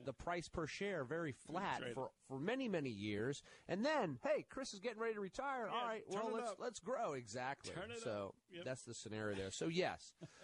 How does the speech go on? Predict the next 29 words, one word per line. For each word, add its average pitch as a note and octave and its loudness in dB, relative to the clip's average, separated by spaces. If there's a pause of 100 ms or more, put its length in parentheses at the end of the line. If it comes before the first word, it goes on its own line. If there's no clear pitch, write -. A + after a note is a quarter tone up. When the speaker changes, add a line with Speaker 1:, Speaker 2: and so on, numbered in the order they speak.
(120)
Speaker 1:
So B2 4
this, C3+ 0
this, C3+ 0 (260)
you A#2 2
know, G#2+ 4
you A#2+ 2
could A#2+ 2
view G#2+ 4
this G2+ 2
as G2+ 2
a G2 -2
buying F#2+ 0
opportunity F2 0
when F2 4
it, - -2
when E2+ 2
it D#2+ -2
comes D2+ -2
to - -2
that. - 0
You A2+ 4
know, C#3 8
and F3 4
there's F3+ 2
talk D#3+ 2
about D3 -2
the C#3 -4
markets B2 -2
being B2 0